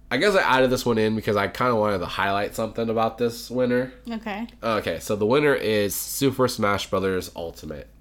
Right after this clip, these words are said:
Speaker 1: which is a very good game.
Speaker 2: Mm-hmm.
Speaker 1: But I wanted to, like, highlight something. Two things, really.
Speaker 2: Mm-hmm.
Speaker 1: This is a game that came out last year. But
Speaker 2: Oh.
Speaker 1: this falls under that same weird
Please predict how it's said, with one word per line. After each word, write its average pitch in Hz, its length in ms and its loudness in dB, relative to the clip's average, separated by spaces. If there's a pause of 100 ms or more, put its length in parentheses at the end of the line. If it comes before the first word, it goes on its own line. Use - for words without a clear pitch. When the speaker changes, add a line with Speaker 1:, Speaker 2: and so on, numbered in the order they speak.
(260)
Speaker 1:
which 110 200 -2
is 131 140 2
a 117 60 4
very 120 680 2 (420)
good 98 260 -2
game. 87 440 -4 (140)
Speaker 2:
Mm-hmm. 226 320 -4 (360)
Speaker 1:
But 107 240 0
I 110 80 4
wanted 120 320 4
to, 120 80 0
like, 101 260 0
highlight 90 440 -4
something. 50 440 -16 (640)
Two 143 160 2
things, 87 300 -4
really. 78 240 -8 (180)
Speaker 2:
Mm-hmm. 226 320 -6 (180)
Speaker 1:
This 127 260 0
is 160 120 0
a 156 60 4
game 131 260 2
that 117 120 0
came 120 240 -2
out 101 200 -2
last 87 400 -6
year. 76 280 -12 (360)
But 196 320 -4
Speaker 2:
Oh. 202 40 -6
Speaker 1:
this 127 220 2
falls 120 300 4
under 107 200 2
that 95 220 -2
same 110 420 -2
weird 104 360 -4